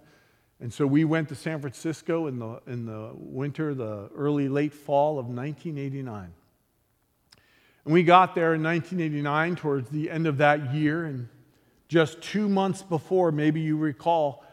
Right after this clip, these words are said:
there was an earthquake that rocked San Francisco. My father-in-law described it this way. He said that their floor was rolling like this.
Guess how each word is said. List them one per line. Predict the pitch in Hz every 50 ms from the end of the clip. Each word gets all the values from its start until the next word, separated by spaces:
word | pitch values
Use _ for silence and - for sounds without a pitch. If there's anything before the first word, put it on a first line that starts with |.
| - - _ _
there | - 160 175
was | 175 160 135
an | 139 147
earthquake | 160 - 170 190 190 - - - 156 131 117 -
that | 147 139 143
rocked | 147 143 147 156 147 - -
San | - 165 151 143
Francisco. | - - 139 117 - - 160 175 - - - 131
My | 123 139 160 156
father-in-law | - 180 180 190 196 185 165 147 139 139 131
described | 127 127 - - - 175 151 143 123 123
it | 113 107
this | 147 165 - -
way. | 135 120 117 117 117 - - - - _ _
He | _ 165 202 196
said | - - 185 180 175 151
that | 143 156 139 -
their | 165 156 135
floor | - - - - 175 202 208 202 185 170
was | 156 147 127 107
rolling | 123 123 143 156 180 202 190 170 151 139 120 110 113
like | 113 117 113 - -
this. | 147 156 147 127 107 - -